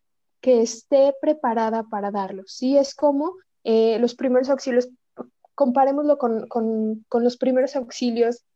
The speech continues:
eh, médicos, ¿no? Si una persona está preparada, no, no necesariamente tiene que ser un médico, porque sabemos que cuando una persona está cruzando una emergencia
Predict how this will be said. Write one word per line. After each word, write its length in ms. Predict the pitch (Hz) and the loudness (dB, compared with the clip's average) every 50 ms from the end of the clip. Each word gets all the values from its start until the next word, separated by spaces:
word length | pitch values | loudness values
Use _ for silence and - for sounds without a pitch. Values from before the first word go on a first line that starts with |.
| _ _ _ _ | _ _ _ _
eh, 360 | - 226 214 214 208 202 202 | -4 0 0 2 0 0 -2
médicos, 600 | 208 233 269 269 254 254 - - 202 190 - - _ _ _ _ _ _ | 0 2 2 2 2 0 -4 -8 -10 -10 -12 -16 _ _ _ _ _ _
¿no? 260 | 226 226 226 240 277 | -8 -6 -4 -4 -6
Si 180 | 262 - - 240 | -6 -4 -4 -2
una 200 | 226 233 240 233 | -2 -2 -4 -4
persona 420 | 240 226 226 - - 262 254 262 | -4 -6 -6 -4 -4 -4 -4 -4
está 240 | 269 254 - 254 233 | -4 -4 -4 -4 -4
preparada, 540 | - 240 220 - 220 214 220 247 269 277 285 | -4 -6 -6 -4 -4 -2 0 0 0 0 -2
no, 220 | 277 262 233 - | -2 -4 -6 -4
no 360 | 233 240 240 247 254 262 262 262 | -4 -4 -4 -2 0 0 0 -2
necesariamente 1300 | 262 285 294 285 - 226 - - - 254 240 240 254 254 247 247 240 240 240 240 220 - 240 247 247 _ | -2 -4 -6 -8 -10 -12 -14 -8 -6 -6 -4 -4 -4 -4 -4 -4 -4 -6 -6 -8 -8 -6 -6 -6 -6 _
tiene 260 | 233 233 220 220 220 214 | -8 -10 -8 -8 -10 -14
que 60 | 208 | -16
ser 220 | - - 233 226 | -20 -16 -12 -10
un 120 | 240 240 240 | -8 -6 -4
médico, 360 | 247 247 247 247 - 254 254 | -4 -6 -6 -6 -10 -10 -10
porque 240 | - 247 - - 214 | -12 -14 -12 -14 -16
sabemos 480 | - 226 214 220 226 226 240 247 - _ _ _ _ _ _ _ _ | -14 -12 -10 -10 -8 -8 -10 -10 -12 _ _ _ _ _ _ _ _
que 120 | - 220 220 | -6 -4 -2
cuando 240 | 240 233 240 240 | 0 0 0 0
una 220 | 247 262 277 277 269 | 0 0 -2 -2 -2
persona 560 | 262 240 247 - - 277 269 277 294 320 359 | -4 -6 -4 -4 -6 -6 -6 -6 -8 -8 -6
está 460 | 277 226 220 - - 240 226 226 226 226 | -8 -8 -8 -8 -6 -4 -4 -4 -4 -6
cruzando 440 | 247 240 247 _ - 254 233 233 | -8 -10 -12 _ -12 -10 -10 -8
una 100 | 220 214 | -10 -10
emergencia 540 | 202 202 202 _ - 262 254 247 - 285 311 | -12 -12 -12 _ -10 -10 -8 -6 -6 -8 -8